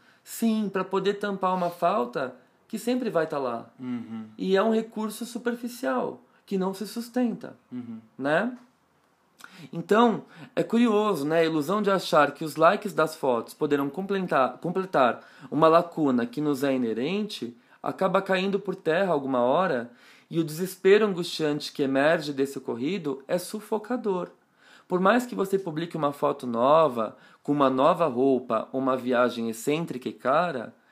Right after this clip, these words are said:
Speaker 1: a sensação de vazio permanece ali. Esse buraco continua nos ocupando e ampliando, nos bastidores da vida psíquica, uma ferida que jamais se fecha, né?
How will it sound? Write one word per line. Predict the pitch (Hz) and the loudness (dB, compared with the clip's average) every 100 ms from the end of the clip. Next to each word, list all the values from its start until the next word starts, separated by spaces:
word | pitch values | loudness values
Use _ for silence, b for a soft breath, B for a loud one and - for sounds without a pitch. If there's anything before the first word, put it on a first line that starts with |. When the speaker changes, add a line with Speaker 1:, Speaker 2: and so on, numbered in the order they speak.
| B 175 | B -2
Speaker 1:
a | B 185 | B 2
sensação | 214 196 190 - 233 | 2 0 0 2 2
de | 190 | 2
vazio | 160 147 175 202 | 4 2 2 -2
permanece | 202 196 180 160 170 - | 0 2 2 0 -2 -4
ali. | 123 110 104 _ _ B B B B | -4 -4 -8 _ _ B B B B
Esse | 151 175 | -4 -2
buraco | 165 165 175 196 196 | 4 8 10 10 4
continua | 180 165 170 160 170 | -6 -4 -6 -4 -2
nos | 160 139 | -2 -4
ocupando | 147 139 - 156 190 175 135 | -6 -6 0 2 2 0 -2
e | 151 | -2
ampliando, | 160 160 156 131 117 107 104 - | -2 -2 -2 0 0 -4 -10 -6
nos | 139 156 | -4 -2
bastidores | 151 160 - 147 139 190 196 147 | 2 0 0 -4 0 0 0 0
da | 139 | 0
vida | 135 123 123 | 0 -4 -4
psíquica, | - 175 185 - 117 110 b b | -6 -10 -8 -4 -4 -6 b b
uma | 151 180 | -4 -2
ferida | 185 175 156 175 156 120 110 _ _ | -2 -4 -6 -6 -4 -6 -8 _ _
que | - | -12
jamais | 151 156 151 147 | -4 -2 -2 -2
se | 147 | -6
fecha, | 131 110 101 - - 113 _ _ _ | -10 -8 -8 -10 -16 -20 _ _ _
né? | 117 123 143 | 0 2 2